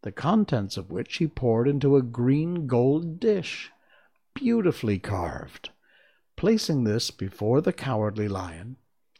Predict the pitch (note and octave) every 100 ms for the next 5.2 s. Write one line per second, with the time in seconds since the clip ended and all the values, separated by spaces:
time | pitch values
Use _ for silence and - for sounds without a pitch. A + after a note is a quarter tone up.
0 | _ D3 - - - C3+ F3 - - -
1 | C#3+ - _ _ _ _ - G2 A#2+ A#2
2 | A#2+ A2 A2 C#3 B2+ - G#2+ C#3+ - -
3 | - - _ _ _ _ _ _ _ _
4 | _ B2 B2 F#3+ F3+ D#3 - C#3 A#2+ A2
5 | A2